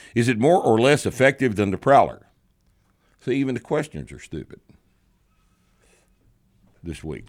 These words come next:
Of course, this is from back in March. We're, we're doing a little cleanup today. Doing a little cleanup. Uh, conditioning on the heavy,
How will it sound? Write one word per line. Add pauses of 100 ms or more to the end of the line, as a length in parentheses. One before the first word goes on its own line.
(120)
Of
course,
this
is
from
back
in
March.
We're, (200)
we're
doing
a
little
cleanup
today. (1000)
Doing
a
little
cleanup. (1040)
Uh, (1040)
conditioning
on
the
heavy,